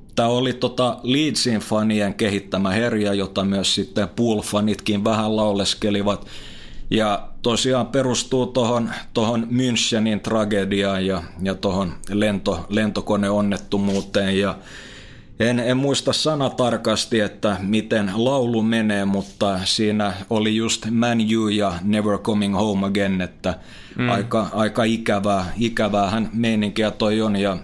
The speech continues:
Speaker 1: ihan kunnioituksesta edesmenneitä pelaajia ja seuraa kohtaan, niin – toi kyllä ainakin syö omaa sydäntä, että mikään ei ole Suomessa muuttunut, että jengi oikeastaan naureskelee sille, että minkä takia pitäisi muuttaa.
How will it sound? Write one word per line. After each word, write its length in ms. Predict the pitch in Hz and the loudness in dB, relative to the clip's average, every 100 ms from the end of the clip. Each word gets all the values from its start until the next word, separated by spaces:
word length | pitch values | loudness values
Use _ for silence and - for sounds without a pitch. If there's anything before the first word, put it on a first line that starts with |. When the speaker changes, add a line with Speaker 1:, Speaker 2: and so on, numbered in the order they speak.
| - | -2
Speaker 1:
ihan 240 | 101 110 | 0 0
kunnioituksesta 1120 | 110 127 117 117 110 113 - 113 101 - 104 - - - - - | 0 0 2 2 0 -2 0 0 0 0 -2 -4 -16 -16 -18 -4
edesmenneitä 880 | 117 123 120 - 113 113 117 117 117 | 0 2 0 0 0 2 2 0 -2
pelaajia 680 | - 135 131 117 107 107 104 | -2 0 2 2 2 2 2
ja 120 | 104 | 2
seuraa 560 | 104 120 113 104 98 98 | 0 0 0 0 0 0
kohtaan, 680 | - 107 98 - 101 98 95 | 0 -2 -2 -2 -2 0 0
niin – 300 | 98 95 - - - - - | 0 -2 -6 -12 -20 -18 -2
toi 200 | 113 110 | 0 0
kyllä 340 | 113 117 117 | 0 2 2
ainakin 640 | 110 98 117 123 - - 113 | 0 0 0 0 0 0 0
syö 280 | - 139 127 | 2 2 2
omaa 440 | 151 147 123 101 | 0 0 0 0
sydäntä, 720 | - 113 110 101 95 101 95 | 0 0 2 0 0 0 -2
että 180 | 92 110 | 0 0
mikään 420 | 110 113 101 98 | 0 0 0 0
ei 160 | 98 104 | 0 0
ole 100 | 101 | 0
Suomessa 540 | - 113 107 - 120 | 0 2 2 0 0
muuttunut, 560 | 117 110 87 - 98 98 | 0 0 -2 -2 0 0
että 160 | 98 | 0
jengi 220 | 104 104 | 0 2
oikeastaan 580 | 104 101 107 101 - 107 | 0 0 0 0 0 2
naureskelee 680 | 107 104 98 - - 101 98 | 2 2 0 -2 0 0 0
sille, 320 | - 101 101 | 0 0 0
että 120 | 90 | 0
minkä 220 | 104 101 98 | 0 0 0
takia 380 | 101 - 107 92 | -2 0 0 2
pitäisi 440 | 110 - 85 82 | 0 0 0 0
muuttaa. 540 | - 82 - - 85 | -2 -4 -4 -4 -4